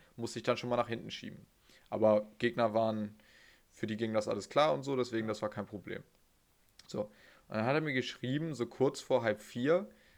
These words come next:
„Ah, du, ich stehe hier immer noch im Stau und so,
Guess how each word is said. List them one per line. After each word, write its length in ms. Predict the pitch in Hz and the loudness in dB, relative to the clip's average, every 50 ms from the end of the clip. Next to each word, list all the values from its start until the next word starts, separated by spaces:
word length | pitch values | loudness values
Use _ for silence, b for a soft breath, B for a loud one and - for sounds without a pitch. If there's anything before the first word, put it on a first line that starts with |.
| b b b _ | b b b _
„Ah, 340 | - 131 135 143 151 147 139 | -2 -2 -2 0 -2 -2 -2
du, 460 | 123 135 143 160 170 175 175 175 156 | -2 0 0 2 4 4 4 4 4
ich 140 | 123 127 - | 2 0 -2
stehe 180 | - 143 143 | 0 2 2
hier 180 | 147 147 139 107 | 4 4 2 2
immer 160 | 127 147 151 | 0 0 0
noch 140 | 147 143 131 | 0 0 0
im 80 | 123 113 | -2 -6
Stau 480 | - - - 120 120 131 156 175 185 | -10 -4 0 2 2 4 4 4 4
und 140 | 170 160 151 | 2 0 -2
so, 360 | 151 160 160 165 170 208 - | -2 0 2 2 2 0 -2